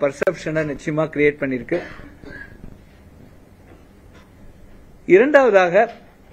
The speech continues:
நம்மளோட நிறைய புத்து-, புது முயற்சிகள், அதாவது medical science ஒரு முயற்சி, A I and data analytics department அது ஒரு முயற்சி, அப்புறம் இப்ப சிடிஸ், அதாவது School of Interdisciplinary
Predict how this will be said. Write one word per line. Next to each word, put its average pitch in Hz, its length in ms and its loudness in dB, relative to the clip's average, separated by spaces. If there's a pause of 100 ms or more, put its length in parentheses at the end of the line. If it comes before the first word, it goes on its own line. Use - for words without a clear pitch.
(200)
நம்மளோட 190 340 4
நிறைய 202 340 2
புத்து-, 226 600 2 (360)
புது 240 260 2
முயற்சிகள், 185 680 4 (360)
அதாவது 170 320 2
medical 214 360 2
science 196 400 -4
ஒரு 170 240 -2
முயற்சி, 156 540 -2 (1400)
A 214 340 6
I 196 60 2
and 175 200 0
data 170 180 2
analytics 170 600 0 (560)
department 180 580 0 (140)
அது 160 200 0
ஒரு 175 140 2
முயற்சி, 151 580 -4 (1400)
அப்புறம் 190 440 2
இப்ப 160 480 0 (260)
சிடிஸ், 202 380 2
அதாவது 175 340 4
School 214 320 2
of 196 120 6
Interdisciplinary 165 1120 -4